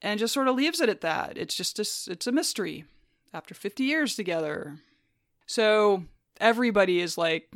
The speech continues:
<laughs> "Uh, we're gonna learn more about this, aren't we?" <laughs> So, so the thing, part of it is there is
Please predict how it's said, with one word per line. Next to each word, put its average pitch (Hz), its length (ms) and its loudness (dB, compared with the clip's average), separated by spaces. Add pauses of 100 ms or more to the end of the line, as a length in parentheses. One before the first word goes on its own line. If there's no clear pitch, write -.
<laughs> 190 160 -8
"Uh, 196 440 -2 (720)
we're 196 460 4
gonna 220 160 4
learn 190 200 2
more 190 160 4
about 175 240 4
this, 202 200 0
aren't 175 260 -2
we?" 175 320 0
<laughs> - 20 -8 (960)
So, 180 300 -2 (880)
so 339 160 2
the 330 80 4
thing, 466 300 0
part 359 200 4
of 339 80 2
it 285 60 4
is 214 140 2
there 220 180 10
is 208 100 6